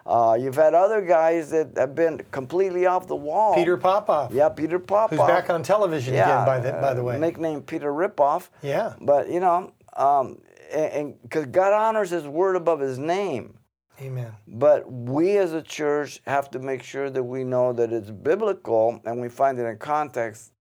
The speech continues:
Speaker 1: that we pass it on as a practice and as
Speaker 2: Yes.
Speaker 1: a doctrine.
Speaker 2: Amen.
Speaker 1: Very important.
Speaker 2: Pastor X, I'm noticing in the scripture there are so many different names used for the Holy Spirit.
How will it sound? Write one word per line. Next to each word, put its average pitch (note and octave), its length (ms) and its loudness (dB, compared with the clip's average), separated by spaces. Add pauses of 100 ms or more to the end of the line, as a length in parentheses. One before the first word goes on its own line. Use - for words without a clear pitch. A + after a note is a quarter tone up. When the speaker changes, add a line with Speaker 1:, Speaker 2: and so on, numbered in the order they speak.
(140)
Speaker 1:
that A2 120 -4
we G#2+ 140 -6
pass B2 380 -4
it A#2 60 -2
on A#2 280 2
as G#2 180 -4
a F#2+ 80 -4
practice D#3 800 -4
and A#2+ 100 -10
as A2+ 160 -6
Speaker 2:
Yes. A2 240 -10
Speaker 1:
a - 40 -20
doctrine. D3+ 640 0
Speaker 2:
Amen. C3 320 -10 (100)
Speaker 1:
Very A#2+ 240 0
important. G2+ 480 -6 (600)
Speaker 2:
Pastor G3+ 380 0
X, G3 200 0
I'm E3 140 -2
noticing F3+ 440 -2
in D3+ 100 -4
the C#3 60 -6
scripture D3+ 400 -4
there C3 200 -2
are B2 40 -4
so F#3 360 -2
many G3+ 240 -2
different D#3 420 -4
names C#3 480 -4
used D#3 380 -4
for C3 120 -6
the A#2 100 -4
Holy C3+ 240 -2
Spirit. C#3 440 -4